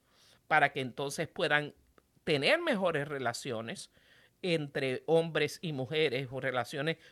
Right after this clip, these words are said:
con menos presión, y dentro de esa realidad poder entonces darse cuenta si hay alguien que, que pueda ser indicado para ellos. También ellos tienen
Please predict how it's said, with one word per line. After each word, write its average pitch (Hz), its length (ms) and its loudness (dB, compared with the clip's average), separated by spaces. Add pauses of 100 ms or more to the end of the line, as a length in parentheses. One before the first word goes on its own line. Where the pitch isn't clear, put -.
(100)
con 143 260 -2
menos 196 280 -2
presión, 131 600 -8 (260)
y 185 140 -2
dentro 131 500 -2
de 123 220 0
esa 170 260 -2
realidad 131 680 -4
poder 120 360 -4
entonces 131 500 -8
darse 120 400 -4
cuenta 113 520 -8 (340)
si 147 320 -2
hay 151 600 2
alguien 151 800 0 (540)
que, 131 460 2 (180)
que 143 140 -4
pueda 135 420 0
ser 151 480 -2 (160)
indicado 143 1120 0 (100)
para 123 300 2
ellos. 120 460 -2 (320)
También 139 380 -4
ellos 160 340 -2
tienen 165 640 -4